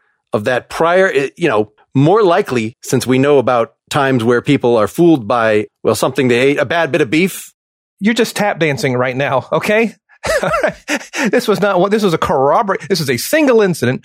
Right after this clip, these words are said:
Speaker 2: with three witnesses, okay? Not to mention, I don't know, I haven't talked to the nurses yet. I have no idea if they saw anything, all right? This was not just some standalone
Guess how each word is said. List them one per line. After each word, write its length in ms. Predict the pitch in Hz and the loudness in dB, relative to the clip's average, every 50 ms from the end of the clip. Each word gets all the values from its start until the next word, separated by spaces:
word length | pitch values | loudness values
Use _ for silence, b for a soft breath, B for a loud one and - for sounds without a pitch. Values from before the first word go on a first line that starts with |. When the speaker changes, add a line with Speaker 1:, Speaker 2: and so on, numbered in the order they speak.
| B B B | B B B
Speaker 2:
with 120 | 143 143 | -2 -2
three 320 | - - - 185 208 226 220 | -2 -4 -2 0 2 2 2
witnesses, 760 | 190 175 160 - 131 127 117 - 104 90 98 113 - - _ _ _ - - | 2 2 0 0 -2 -2 -2 -2 -2 -2 -2 -4 -6 -10 _ _ _ -6 -4
okay? 480 | 143 170 - - 190 208 247 262 - b b b b b - | -4 -2 0 0 0 0 0 -2 -4 b b b b b -6
Not 160 | 214 254 - | -4 -2 0
to 40 | 185 | 0
mention, 280 | 175 170 156 - 101 | 0 0 0 -2 -2
I 80 | 92 170 | -2 -2
don't 120 | 202 151 117 | -2 -2 -2
know, 80 | 151 | -2
I 60 | 151 170 | -2 -2
haven't 140 | 190 139 | -4 -4
talked 220 | 113 156 151 143 - | -2 -2 -4 -4 -4
to 40 | - | -8
the 100 | - 90 | -8 -4
nurses 380 | 101 131 156 143 - 107 87 | -2 -2 -2 -4 -6 -10 -6
yet. 240 | 92 92 - - b b b | -4 -4 -4 -4 b b b
I 80 | b 135 | b -4
have 100 | 180 143 | -4 -4
no 320 | 131 120 120 143 180 185 151 | -4 -2 -2 0 2 2 2
idea 320 | 127 117 113 123 117 113 | 0 0 0 0 0 0
if 80 | 107 101 | 0 -2
they 140 | 131 151 151 | -2 -4 -2
saw 240 | - - 92 87 | -2 0 0 0
anything, 340 | 85 - 98 95 - 87 98 | 0 -2 -4 -4 -4 -4 -4
all 80 | 104 117 | -2 -2
right? 140 | 113 123 - | -2 -2 -4
This 160 | 175 165 - | -4 -4 -2
was 140 | 143 117 127 | -4 -4 -2
not 340 | 143 151 156 156 151 _ - | -2 -2 -2 -4 -4 _ -6
just 360 | 127 139 131 131 - - - B B B B | -2 -2 -2 -2 -6 -12 -18 B B B B
some 200 | B - 139 123 | B -4 -4 -4
standalone 880 | 123 - - - 151 131 135 120 123 127 123 120 117 113 113 110 104 | -4 -6 -4 -4 -2 -2 0 0 0 2 2 2 2 0 0 -2 -6